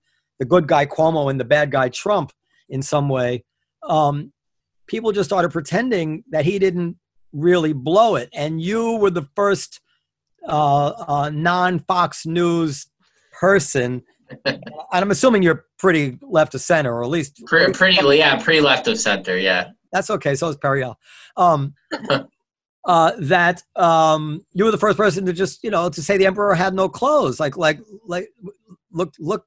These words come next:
Speaker 1: look what's happened here. So, um, why don't you, why don't you tell us your position on that?
Speaker 2: Sure. So I, I've covered and followed Andrew Cuomo for a very long time, since his first term. He's been governor of New York for almost a decade.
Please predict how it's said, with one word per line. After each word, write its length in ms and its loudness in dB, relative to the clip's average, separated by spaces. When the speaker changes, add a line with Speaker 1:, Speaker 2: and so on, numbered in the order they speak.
Speaker 1:
look 280 -4
what's 140 -2
happened 340 0
here. 260 -2
So, 640 2
um, 240 -6
why 120 2
don't 220 -4
you, 200 4
why 200 -2
don't 120 -4
you 60 -8
tell 200 0
us 100 -4
your 140 0
position 440 -4
on 180 -8
that? 180 -16
Speaker 2:
Sure. 460 4
So 400 4
I, 400 2
I've 520 0
covered 500 4
and 120 0
followed 480 4
Andrew 400 0
Cuomo 420 2
for 120 2
a 40 -4
very 260 4
long 280 2
time, 360 -2
since 220 -6
his 200 -4
first 380 0
term. 340 0
He's 160 -6
been 160 -6
governor 300 0
of 80 -8
New 100 -8
York 320 -2
for 260 -6
almost 360 -4
a 20 -20
decade. 640 -2